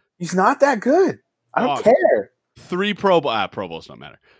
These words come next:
Speaker 1: Pro Bowls are zero percent.
Speaker 2: <laughs> Yeah,
Speaker 1: You,
Speaker 2: I just
Speaker 1: do you wanna hear a rant? Give me talk about the goddamn
Speaker 2: No.
Speaker 1: Pro Bowl.
Speaker 2: No.
Speaker 1: All right, answer the question. Jordan Love, is he closer to Matt Flynn or Aaron Rodgers? What do you
Speaker 2: Aaron
Speaker 1: think?
Speaker 2: Rodgers.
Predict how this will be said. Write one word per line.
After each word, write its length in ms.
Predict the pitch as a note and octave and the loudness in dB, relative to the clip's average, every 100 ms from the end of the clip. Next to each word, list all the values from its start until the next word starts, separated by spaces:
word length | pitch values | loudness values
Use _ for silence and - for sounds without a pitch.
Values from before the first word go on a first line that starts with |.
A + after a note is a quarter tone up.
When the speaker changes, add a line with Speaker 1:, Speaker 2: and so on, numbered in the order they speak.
| _ _ _ - | _ _ _ -2
Speaker 1:
Pro 180 | C#3+ C#3+ | 2 2
Bowls 260 | C3+ B2+ | 0 -4
are 100 | C3+ | -6
zero 460 | A#2+ A#2 G#2+ D3 C3 | -8 -8 0 4 4
percent. 260 | - C#4+ - | 2 0 0
Speaker 2:
<laughs> 0 | A#3 F3 C#3+ | 0 2 0
Yeah, 240 | B2 G#2+ | 0 0
Speaker 1:
You, 60 | A2+ | -2
Speaker 2:
I 60 | A2+ | -4
just 160 | G#2+ G#2+ - | -8 -18 -16
Speaker 1:
do 80 | - | -4
you 120 | D3 | 2
wanna 200 | F#3 E3 | 4 4
hear 180 | C#3 C3 | 4 2
a 80 | A2+ | 2
rant? 420 | A#2+ C#3+ E3+ A2+ | 2 4 4 0
Give 120 | A#2 C#3+ | -2 -2
me 100 | B2+ | 0
talk 220 | C#3+ C3+ | 2 2
about 200 | B2 G#2+ | 0 -2
the 60 | G#2+ | -4
goddamn 340 | - C3 A2 F#2 F2+ | 0 2 2 -2 -2
Speaker 2:
No. 0 | F2 F2 | -2 0
Speaker 1:
Pro 80 | C#3 | 0
Bowl. 40 | B2 - - - | -2 -8 -20 -16
Speaker 2:
No. 340 | D3+ D2+ D2+ | -12 -12 0
Speaker 1:
All 60 | C3+ | 4
right, 120 | D3+ C3+ | 4 4
answer 280 | C#3 E3 F3 | 2 2 0
the 80 | E3+ | 0
question. 440 | F3+ C#3 - A2 | 2 0 -2 -12
Jordan 380 | - C3+ E3 E3 | 0 2 4 4
Love, 280 | D3 G#2 G2 | 2 2 -2
is 120 | G#2+ | -8
he 120 | B2 | -8
closer 460 | A2 C3+ C3+ - C#3+ | 0 2 2 2 2
to 80 | A#2 | 0
Matt 460 | A#2+ A#2 C3+ D3 | 0 2 2 0
Flynn 380 | - C3+ C#3+ D#3+ | 0 2 4 2
or 260 | - A#2+ G#2+ | 0 0 0
Aaron 320 | A#2+ B2 A#2 | 2 2 2
Rodgers? 520 | A2+ G#2 G2 F3 - | 0 0 -2 -14 -4
What 140 | B2+ C#3+ | 2 2
do 60 | |
you 80 | E3+ | 4
Speaker 2:
Aaron 140 | C3+ E3 | 4 4
Speaker 1:
think? 100 | D#3 | 4
Speaker 2:
Rodgers. 440 | F3 C#3+ G2 - | 2 2 -6 -10